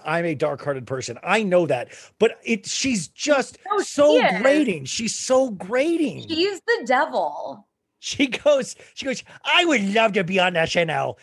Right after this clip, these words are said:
Speaker 1: And Brad was like, "You totally should, Lisa. You're amazing." And I'm like, "Brad, do you understand what S N L is? It's sketch comedy.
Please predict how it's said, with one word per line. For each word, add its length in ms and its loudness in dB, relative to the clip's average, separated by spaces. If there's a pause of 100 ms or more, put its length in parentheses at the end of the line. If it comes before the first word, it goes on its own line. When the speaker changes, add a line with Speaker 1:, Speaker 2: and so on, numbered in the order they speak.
(180)
Speaker 1:
And 180 0
Brad 220 4
was 120 -2
like, 240 0 (220)
"You 300 -4
totally 560 -2
should, 320 0
Lisa. 320 -6
You're 240 2
amazing." 580 0
And 80 -6
I'm 80 -2
like, 180 -2
"Brad, 360 2
do 80 -8
you 140 -2
understand 520 -4
what 140 0
S 200 0
N 120 0
L 160 0
is? 340 -4 (240)
It's 240 -2
sketch 400 0
comedy. 580 -4